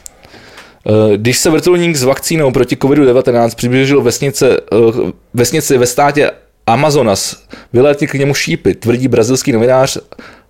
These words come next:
Ana Puka Tumimamba v podcastu B B C News. Domorodý kmen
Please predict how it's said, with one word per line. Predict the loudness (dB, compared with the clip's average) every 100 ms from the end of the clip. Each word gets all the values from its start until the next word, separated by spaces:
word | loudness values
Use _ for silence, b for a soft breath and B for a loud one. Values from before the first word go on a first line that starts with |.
| _
Ana | -2 -2
Puka | 0 0 2 2 -2 -6
Tumimamba | -2 0 2 2 0
v |
podcastu | -2 -2 0 0 0
B | -2
B | -4
C | -2
News. | -2 -2 -6 -12 -18 B B B B B -6
Domorodý | -2 2 2 2 -2
kmen | 0 2 2 0